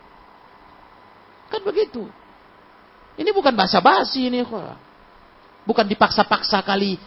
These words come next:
mencocok-cocokkan. Enggak, itulah nyatanya. Karena Islam membagi jenis orang kafir. Itu semua kitab fikih mengupasnya. Bukan kita cetuskan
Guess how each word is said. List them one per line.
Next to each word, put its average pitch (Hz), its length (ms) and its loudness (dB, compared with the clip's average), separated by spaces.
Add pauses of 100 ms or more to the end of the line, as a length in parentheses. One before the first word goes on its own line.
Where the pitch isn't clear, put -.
(260)
mencocok-cocokkan. 208 800 -4
Enggak, 349 340 2
itulah 440 400 6
nyatanya. 415 480 -2 (220)
Karena 294 260 0
Islam 370 320 4
membagi 320 400 4
jenis 277 320 0
orang 269 240 2
kafir. 302 480 0 (1040)
Itu 330 160 -2
semua 349 400 0
kitab 262 400 0
fikih 285 400 4
mengupasnya. 240 840 -6 (1700)
Bukan 262 320 -6
kita 160 400 -2
cetuskan 165 760 -4